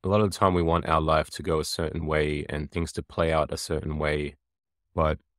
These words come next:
that doesn't serve the bigger purpose. And accept yourself where you're at right now. Accept that you'll have your highs, you'll have your lows, you'll have your inner angels, and you'll have your inner demons. Mm.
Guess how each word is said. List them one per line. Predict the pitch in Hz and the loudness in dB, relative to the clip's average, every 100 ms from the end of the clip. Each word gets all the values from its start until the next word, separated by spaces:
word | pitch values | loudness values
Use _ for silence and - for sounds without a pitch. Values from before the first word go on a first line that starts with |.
| _ _ _ | _ _ _
that | 90 87 | 2 4
doesn't | 90 90 80 | 0 -2 -4
serve | - 82 78 73 - _ | -2 0 0 -4 -14 _
the | 80 | -6
bigger | 73 78 76 | -4 -4 -6
purpose. | - 76 - 71 - - - - | -4 -6 -6 -10 -8 -10 -12 -10
And | 78 78 76 78 76 - _ _ _ _ _ _ _ _ _ | -6 -4 -4 -4 -8 -12 _ _ _ _ _ _ _ _ _
accept | - - 131 - | -4 2 2 2
yourself | 127 - 90 - | 0 2 0 2
where | 85 | 2
you're | 82 80 | 2 2
at | 78 | 2
right | 76 78 78 | 0 -2 -4
now. | 76 78 82 - _ _ _ _ _ _ _ _ | -6 -6 -10 -14 _ _ _ _ _ _ _ _
Accept | 104 - 87 71 | -12 -2 -2 0
that | 82 | -2
you'll | 80 80 | -2 -2
have | 82 | -2
your | 80 80 | -2 -2
highs, | 82 80 78 73 82 | -2 -2 -2 -4 -6
you'll | 78 | -4
have | 80 78 | -4 -2
your | 80 | -2
lows, | 78 76 73 76 78 - - _ _ _ _ _ _ _ | 0 0 0 -4 -6 -10 -14 _ _ _ _ _ _ _
you'll | 85 82 | -6 -2
have | 80 | 0
your | 82 | 0
inner | 80 82 80 | 2 0 0
angels, | 78 78 76 78 | 0 -2 -2 -2
and | 80 80 | -4 -4
you'll | 78 | -2
have | 80 76 | -4 -4
your | 78 | -4
inner | 78 76 | -4 -6
demons. | 76 78 76 80 80 - - _ _ _ | -6 -6 -6 -8 -10 -12 -16 _ _ _
Mm. | 78 | -10